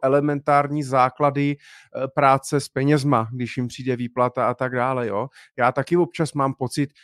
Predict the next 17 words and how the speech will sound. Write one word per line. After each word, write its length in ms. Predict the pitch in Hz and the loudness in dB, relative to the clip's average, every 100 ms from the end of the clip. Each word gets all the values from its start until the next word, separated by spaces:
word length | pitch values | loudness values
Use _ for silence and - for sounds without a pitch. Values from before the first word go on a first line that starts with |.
| _ _ _ | _ _ _
toto 260 | 143 170 | -2 0
přece 380 | 151 - 156 - - | -2 -4 -4 -4 -6
už 180 | 165 151 | -6 -2
lidem 360 | 147 151 165 | 0 0 0
nemusím 480 | 151 156 139 175 160 | 0 -2 -4 -4 -4
vysvětlovat. 540 | 151 - 175 117 85 - _ _ _ _ _ _ _ _ | -4 -6 -8 -8 -14 -18 _ _ _ _ _ _ _ _
Přece 280 | 147 139 - | -10 -8 -8
už 180 | 165 170 | -6 -4
nemusím 440 | 180 214 - 165 | -2 -2 -2 -2
lidem 260 | 151 143 127 | 0 0 -2
říkat, 320 | 143 147 127 | -4 -2 -4
že 120 | 135 | -4
by 120 | 143 | -4
měli 340 | 143 139 135 127 | 0 0 0 0
mít 320 | 131 131 127 | 0 -2 -4
rezervu. 580 | 113 113 110 107 98 85 _ _ _ _ _ _ _ _ - | -4 -2 -2 -4 -6 -10 _ _ _ _ _ _ _ _ 2
Jo, 220 | 131 190 | 6 6